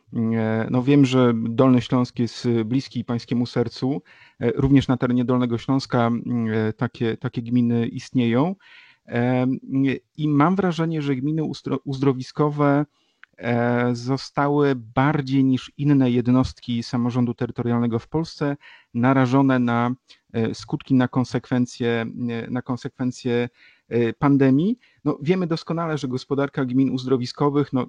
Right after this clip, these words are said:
tak w dziewięćdziesięciu procentach opiera się głównie na branży uzdrowiskowej, e, turystycznej. No i jest to taki, e, łańcuch powiązanych ze sobą, e,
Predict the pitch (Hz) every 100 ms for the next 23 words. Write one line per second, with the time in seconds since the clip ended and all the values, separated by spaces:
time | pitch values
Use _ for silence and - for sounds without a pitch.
0 | _ 123 - 127 117 135 139 135 - 147
1 | 127 - - 135 131 - 127 139 131 -
2 | 123 127 170 147 135 123 117 123 120 117
3 | 117 113 - 131 123 131 123 - 175 143
4 | 135 127 120 _ _ _ - 117 113 113
5 | - 147 143 - 196 - 156 139 139 -
6 | _ - 127 175 185 180 - 160 156 -
7 | 131 - 139 - 131 127 - 127 123 -
8 | 120 151 160 - 139 - 135 131 135 147
9 | 139 131 127 127 135 120 127 123 123